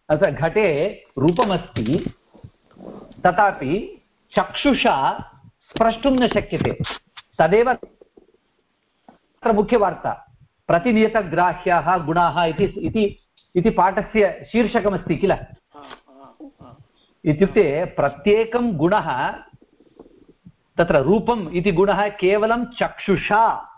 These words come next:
Speaker 1: एव गृह्यते। रसः इति गुणः केवलं,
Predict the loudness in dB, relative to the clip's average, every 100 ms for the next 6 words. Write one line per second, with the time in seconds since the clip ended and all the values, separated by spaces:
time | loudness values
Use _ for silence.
0 | -2 2 2 0 -2 -2 -4 0 0 0
1 | -4 _ _ _ _ _ -20 _ _ -20
2 | -20 _ _ _ _ -20 -20 _ _ _
3 | _ 2 2 2 0 0 0 0 0 0
4 | 0 -4 -4 0 0 2 0